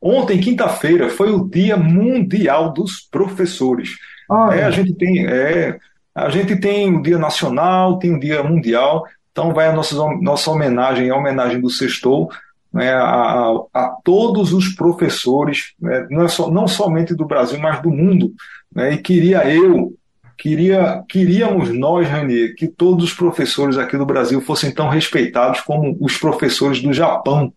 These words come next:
Speaker 1: né? É, não sei se você, não sei se todo mundo que tá escutando a gente sabe,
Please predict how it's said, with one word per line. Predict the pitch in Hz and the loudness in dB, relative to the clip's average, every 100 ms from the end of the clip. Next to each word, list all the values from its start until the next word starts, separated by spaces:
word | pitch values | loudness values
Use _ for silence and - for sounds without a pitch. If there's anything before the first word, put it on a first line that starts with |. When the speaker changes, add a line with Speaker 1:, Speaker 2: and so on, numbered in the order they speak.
| _ _ _ _ _ _ | _ _ _ _ _ _
Speaker 1:
né? | 107 117 139 - - - _ - | -4 -2 -2 -6 -18 -20 _ -6
É, | 117 127 143 | -2 0 2
não | 143 | 0
sei | - 160 | 2 0
se | 175 143 123 120 | 2 0 0 -2
você, | 147 - 101 - | -2 -2 -4 -2
não | 156 | -2
sei | 160 175 175 | 0 0 0
se | 180 | 0
todo | 180 190 175 | 0 2 2
mundo | 147 160 135 117 | 2 0 0 0
que | - | -4
tá | - 139 | -6 -4
escutando | - 131 131 135 | -2 -4 -2 -2
a | 120 | -2
gente | 139 156 | -2 -4
sabe, | - 123 143 165 | -2 0 0 -2